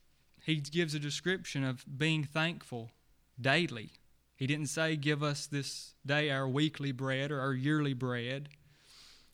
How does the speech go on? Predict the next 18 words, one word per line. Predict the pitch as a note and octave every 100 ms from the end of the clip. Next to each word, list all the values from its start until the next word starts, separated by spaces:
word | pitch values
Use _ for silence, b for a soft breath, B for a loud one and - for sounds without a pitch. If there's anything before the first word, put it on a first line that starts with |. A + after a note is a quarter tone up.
| B
He | - D3
said, | - C3+ B2+
"Our | B2 B2
daily | C3 D3 A#2+
bread." | A2+ A2+ A#2+ B2 C3 C3+ - _ _ _ - b b b b _
He | D3+
was | C#3+ C3 -
thankful | D#3+ D#3+ C#3 B2+ A#2 - _ _ _ _ _ _ _ _ _ _ _ _ _ _ _ _ _ _ _ - - - _ _ _ _
for | - B2+
his, | A#2+ D3 C#3+ -
for | C3+
the | A#2+
things | A#2+ C#3+ C#3+ C#3+ C#3
that | - B2 - _ _ _ _ _ -
the |
Heavenly | C3 C#3 C3+
Father | B2+ D3 D3 C#3
provided | - A#2+ C3+ D3 C3 A#2 B2